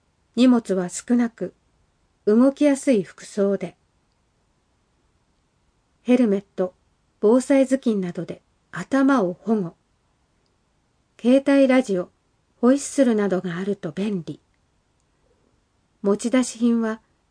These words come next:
リュックがおすすめ。軍手や革手袋などで手を保護。靴は底の厚い、履き慣れたものを。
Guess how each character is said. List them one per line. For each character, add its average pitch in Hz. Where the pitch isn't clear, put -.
リ 277
ュ -
ッ 294
ク 208
が 160
お 147
す -
す 196
め。 180
軍 220
手 240
や 226
革 226
手 277
袋 247
な 180
ど 175
で -
手 277
を 180
保 240
護。 185
靴 -
は 202
底 220
の 247
厚 202
い、 208
履 220
き 277
慣 294
れ 254
た 202
も 170
の 175
を。 151